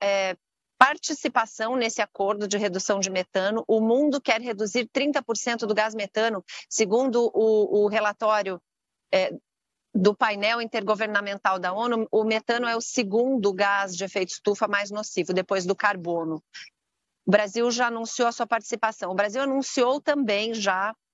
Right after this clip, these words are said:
uma nova meta de redução de gases de efeito estufa, que é o N D C, que era quarenta e três por cento, anunciou cinquenta por cento. Diminuiu também o ano em que pretende de, é, atingir o desmatamento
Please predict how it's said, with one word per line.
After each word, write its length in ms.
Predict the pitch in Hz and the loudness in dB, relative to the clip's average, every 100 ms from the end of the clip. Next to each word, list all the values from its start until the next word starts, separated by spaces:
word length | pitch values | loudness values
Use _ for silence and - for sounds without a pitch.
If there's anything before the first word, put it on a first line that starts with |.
| _ - | _ 0
uma 220 | 240 269 | 2 2
nova 340 | 254 269 294 | 2 0 2
meta 420 | 285 233 254 - 214 | 0 0 -2 -2 -4
de 80 | |
redução 540 | 202 208 185 196 - 208 | -2 -2 -2 -2 -2 -2
de 140 | 196 | -2
gases 280 | 190 196 185 | 0 -2 -2
de 100 | 185 | -8
efeito 240 | 190 190 | -4 -4
estufa, 360 | - - 233 208 | -4 -2 0 0
que 140 | - | 0
é 40 | 196 | -2
o 80 | 196 | 0
N 220 | 196 190 | -4 -4
D 180 | 165 175 | -2 -4
C, 380 | - - 226 214 _ _ _ _ | -2 2 2 0 _ _ _ _
que 140 | - 277 | -4 -2
era 200 | 262 254 | 0 -2
quarenta 420 | - 240 233 233 | -2 -4 -4 -8
e 20 | |
três 240 | - 220 | -6 -6
por 120 | - 214 | -4 -6
cento, 280 | - 226 | -4 -4
anunciou 400 | 233 214 - 240 | -4 -4 0 0
cinquenta 720 | 240 - 247 - 240 240 233 202 | 0 -4 -4 0 -2 -2 -4 -6
por 160 | 196 | -6
cento. 480 | - - 160 - - - - - _ _ - | -6 -4 -4 -6 -14 -18 -20 -20 _ _ 0
Diminuiu 680 | 180 294 294 277 269 262 | 2 4 4 2 2 0
também 560 | 240 247 226 233 254 262 | 0 -2 0 0 0 -2
o 200 | - 247 | 0 2
ano 340 | 233 262 247 | 2 0 0
em 80 | 240 | -2
que 140 | 240 240 | -2 -4
pretende 460 | 226 220 226 214 | -2 -2 -2 -2
de, 180 | 208 226 | -2 -2
é, 240 | - 214 202 | 0 2 0
atingir 600 | 202 - 247 196 190 247 | 0 -2 -2 0 0 -2
o 40 | |
desmatamento 800 | 214 214 226 240 220 220 247 233 | -2 0 0 0 -6 -4 0 0